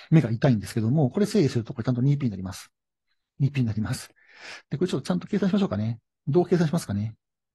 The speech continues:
うん。そうかな。じゃあ、これ例えば、これちょっと、えっと、二Pでくくりましょうかね。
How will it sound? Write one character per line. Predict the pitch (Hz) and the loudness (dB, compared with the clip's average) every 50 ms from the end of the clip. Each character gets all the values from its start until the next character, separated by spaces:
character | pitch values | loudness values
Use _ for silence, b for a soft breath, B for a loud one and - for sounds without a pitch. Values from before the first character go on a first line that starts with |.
| _ - - | _ -12 -6
う | 120 | -4
ん。 | 113 107 101 101 98 98 101 101 _ _ _ _ _ _ _ _ b b b b b b b b b b b | -2 -2 0 -2 -2 -4 -6 -8 _ _ _ _ _ _ _ _ b b b b b b b b b b b
そ | - - - - 113 107 | -18 -12 -8 -6 -6 -6
う | 104 101 | -6 -8
か | - - | -6 -6
な。 | 98 120 117 110 | -4 -2 -2 0
じ | 117 123 | -2 -2
ゃ | |
あ、 | 117 | -4
こ | - 131 | -4 -6
れ | - 139 - - 269 | -8 -6 -4 0 0
例 | 196 104 | 0 0
え | |
ば、 | 95 - 113 104 98 101 - _ | 0 -2 -4 -4 -4 -4 -10 _
こ | - 131 | -6 -4
れ | 123 | -4
ち | 117 | -6
ょ | - | -8
っ | |
と、 | - 120 - | -14 -12 -8
え | 120 117 | -6 -6
っ | 110 | -6
と、 | - - - 123 131 | -6 -4 -2 2 4
二 | 156 185 214 233 240 233 | 6 8 8 8 6 4
P | - - 226 113 | 0 -4 0 0
で | 104 | 0
く | - - | -2 0
く | - | 2
り | 156 156 | 2 2
ま | 156 | 4
し | - | 2
ょ | 214 | 0
う | - | -2
か | 78 | 0
ね。 | 87 113 120 | -2 -2 -4